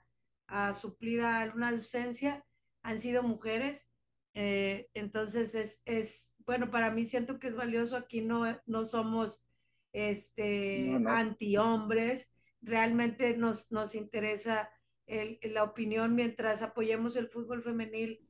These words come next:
Speaker 1: eh, creo que, y que lo veamos como eso, como fútbol, ¿no? Este, no demeritar ni el de hombres ni el de mujeres, sino que es fútbol y que nos gusta hablar de fútbol y opinar del fútbol y que a Tigres Femenil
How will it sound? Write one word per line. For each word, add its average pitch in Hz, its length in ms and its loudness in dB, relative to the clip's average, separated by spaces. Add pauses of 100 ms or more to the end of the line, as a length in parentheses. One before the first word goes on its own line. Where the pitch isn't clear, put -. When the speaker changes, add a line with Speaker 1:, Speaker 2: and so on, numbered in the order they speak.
(360)
Speaker 1:
eh, 202 280 -2
creo 220 340 -2
que, 220 460 -2
y 240 140 -6
que 240 120 2
lo 233 160 4
veamos 247 400 4
como 240 280 0
eso, 311 220 -4
como 240 240 0
fútbol, 240 580 0
¿no? 233 240 -8 (440)
Este, 214 400 -4
no 226 180 2
demeritar 233 640 2
ni 233 120 4
el 220 200 -2
de 214 140 -8
hombres 226 320 0
ni 226 80 0
el 214 80 -4
de 214 80 -14
mujeres, 240 460 -2
sino 214 280 -8
que 202 300 -6 (380)
es 220 200 -2
fútbol 247 600 0 (400)
y 214 220 -6
que 208 260 2
nos 208 260 0
gusta 226 400 -2
hablar 226 300 2
de 226 80 0
fútbol 233 520 0
y 233 60 2
opinar 220 480 -4
del 233 120 -8
fútbol 220 440 -4
y 240 60 -14
que 208 240 -2
a 202 180 -6
Tigres 226 320 -2
Femenil 214 480 -6